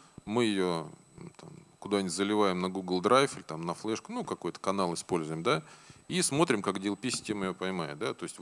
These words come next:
и мы понимаем, что, что было бы в реальности, если бы это было, а, действительно, ну, как бы боевой документ, который мог куда-то уйти.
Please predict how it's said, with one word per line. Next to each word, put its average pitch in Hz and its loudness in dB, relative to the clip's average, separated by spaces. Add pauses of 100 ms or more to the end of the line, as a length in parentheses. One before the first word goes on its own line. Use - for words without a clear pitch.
(320)
и 123 -4
мы 127 -2
понимаем, 120 -4
что, - -12
что - 4
было 117 6
бы 98 4
в 95 6
реальности, 151 2
если 107 -4
бы 107 -6
это 101 -6
было, 98 4 (440)
а, 87 0
действительно, 87 -6 (180)
ну, 87 -16
как 82 -8
бы 82 -4
боевой 110 6
документ, 120 0
который 120 2
мог 113 0
куда-то 101 0
уйти. 101 -8